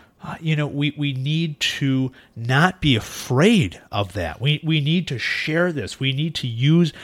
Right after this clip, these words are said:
and again, I think the, the key here is reclaim the ground of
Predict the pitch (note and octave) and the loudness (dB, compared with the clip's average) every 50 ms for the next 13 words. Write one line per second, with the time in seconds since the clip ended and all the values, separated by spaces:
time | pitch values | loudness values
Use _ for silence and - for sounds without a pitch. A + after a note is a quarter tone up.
0 | - - - - - D3+ C#3 D3+ C#3 D#3 F3 D#3 C3 - - - - - _ - | -20 -20 -20 -6 -2 0 0 2 2 4 2 2 2 -2 -6 -18 -20 -12 _ -2
1 | C3+ - D#3+ D#3 D3+ - C#3+ B2+ A#2+ - - C3 B2 A2+ F#2+ - - - - - | 0 2 2 0 2 0 0 0 0 -2 -4 -2 -2 -2 -2 -4 -8 -8 -8 -2
2 | - F#3 A3 A#3 G#3+ F3+ - - A2 G2+ G2+ - G2+ G#2 G2+ F#2+ G2+ G2 G2 A2 | 0 2 2 2 2 0 -4 -2 -2 -2 -2 -2 -4 -6 -6 -6 -6 -6 -2 0
3 | C3+ D#3+ F3+ E3+ - _ - - - - - D#3+ D#3+ F3 F3+ F3+ E3+ D#3+ C3+ A#2+ | 2 2 2 2 0 _ -12 -14 -14 -10 -4 0 2 4 4 6 4 4 2 0
4 | - - - - - - - _ - B2+ C#3 B2 A2+ - B2+ B2 A#2+ B2+ C3+ C#3+ | -4 -8 -20 -20 -20 -20 -20 _ 0 0 0 0 0 0 0 2 4 4 4 4
5 | C#3+ C#3+ C#3 C3+ B2+ A#2+ - - A#2+ A#2 A#2+ A#2+ B2 B2 A#2 - | 4 4 4 2 0 -2 -4 0 0 2 4 4 2 2 0 -2